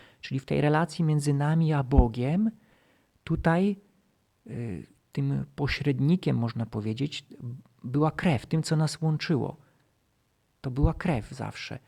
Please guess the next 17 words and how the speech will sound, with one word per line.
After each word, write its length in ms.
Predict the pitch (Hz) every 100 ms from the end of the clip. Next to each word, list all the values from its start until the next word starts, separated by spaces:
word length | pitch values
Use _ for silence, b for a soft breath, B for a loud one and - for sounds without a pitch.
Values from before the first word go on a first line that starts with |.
| b
coś 200 | 143 -
najważniejszego. 880 | 170 175 165 180 180 - 104 143 135 _ _ _ b b
Czyli 200 | - 127
na 160 | 127 170
ołtarzu 640 | 185 - 147 123 135 202 - b b _ _ _ _ _ _
nie 140 | 131 139
było 260 | 165 135
coś 380 | - 147 123 -
tam, 520 | - 135 175 208 220 - _ _ _ _ _ -
ale 280 | 113 123 123
było 440 | 139 139 156 196 -
samo 440 | - - 135 135 135
życie. 500 | 143 139 - - - _ _ _ _ _ _ _ _ _ _ _ -
Krew. 600 | - 156 113 - - - - _ _ _ _ _ _ _ _ _ _ _ -
Ona 260 | 143 135
była 260 | 117 139 123
właśnie, 500 | 127 - - 135